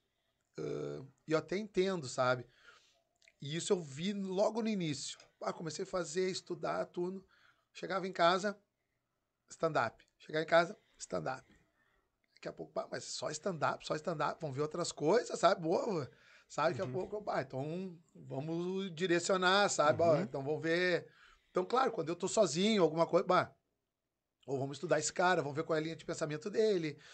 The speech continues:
Speaker 1: sabe? Vamos ver isso daqui, bah, beleza." Então agora com a família, sabe? Então,
Speaker 2: Não, vou assistir uma série, não
Speaker 1: vou
Speaker 2: vou
Speaker 1: assistir uma
Speaker 2: assistir
Speaker 1: série
Speaker 2: stand-up.
Speaker 1: e tudo. Mas que é legal, sabe? Porque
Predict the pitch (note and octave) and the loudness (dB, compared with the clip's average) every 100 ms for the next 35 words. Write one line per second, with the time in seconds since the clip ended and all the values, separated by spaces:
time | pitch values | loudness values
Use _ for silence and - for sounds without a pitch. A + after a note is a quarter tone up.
0 | - - - D3+ D#3+ F3+ F#3 F#3 G#3+ G3 | -20 -8 4 4 4 2 2 2 0 -4
1 | E3 D3+ D3 F3 D#3+ A#2+ _ - G3 F3+ | -2 -2 0 0 0 -2 _ -4 -2 -2
2 | F#3 G3 F#3 G3 E3 F3+ G#3+ - _ _ | -2 -4 -2 -2 0 0 0 -4 _ _
3 | _ - D#3 C3+ E3 E3+ E3+ C3+ A#2+ B2 | _ -14 -4 -2 -2 -6 -6 -4 0 0
4 | - C3 - C#3+ - C#3+ C3 A#2 A#2 D3+ | 0 -2 2 2 6 6 6 4 2 2
5 | A#2+ B2 E3+ F3 F3 C3+ F3 F#3 C3 - | 4 4 4 2 2 4 6 8 6 4
6 | F#3+ F#3 - - _ A3+ C4 - F4+ C4 | -2 -4 -14 -20 _ -4 -2 -4 2 4
7 | G3+ E3 D3 - D3+ D#3 F3+ G#3+ - G#3 | 8 8 6 2 2 2 0 -4 -2 -2